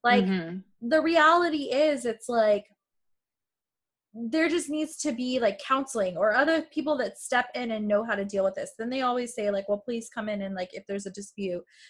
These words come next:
Speaker 1: like, a counselor isn't gonna have a weapon," or whatever. Yes, but there needs to be both parties involved.
Speaker 2: Yes.
Speaker 1: So, to me, it's just,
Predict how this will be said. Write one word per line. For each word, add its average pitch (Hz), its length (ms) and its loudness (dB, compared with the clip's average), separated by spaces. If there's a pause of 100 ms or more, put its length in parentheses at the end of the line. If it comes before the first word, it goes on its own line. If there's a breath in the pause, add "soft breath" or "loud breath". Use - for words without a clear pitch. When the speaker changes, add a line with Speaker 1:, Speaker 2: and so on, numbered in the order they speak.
(120)
Speaker 1:
like, 226 160 0 (220)
a 190 560 0
counselor 208 420 0
isn't 196 280 -4
gonna 185 180 -4
have 185 260 -4
a - 80 -4
weapon," 220 420 0
or 180 100 -4
whatever. 202 360 0
Yes, 220 420 -4
but 233 200 -4
there 294 140 0
needs 311 260 -4
to 302 40 -4
be 294 280 -2
both 262 340 4
parties 240 460 -2
involved. 208 880 -2 (420 soft breath)
Speaker 2:
Yes. 202 180 6
Speaker 1:
So, 269 540 2
to 294 60 -4
me, 294 260 -4
it's 269 180 -6
just, - 380 -4